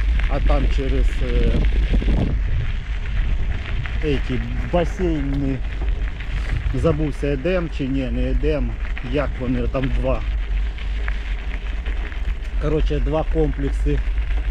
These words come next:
для відпочивання з басейнами. Коротше, вдоль траси. Ото через них погонимо. І там уже по прямой,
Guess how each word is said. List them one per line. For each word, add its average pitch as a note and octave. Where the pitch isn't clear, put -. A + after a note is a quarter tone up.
для D3+
відпочивання C#3+
з -
басейнами. C#3
Коротше, C#3
вдоль D3
траси. C3+
Ото -
через D3+
них E3+
погонимо. C3+
І D3
там D3+
уже C3+
по C3+
прямой, C#3+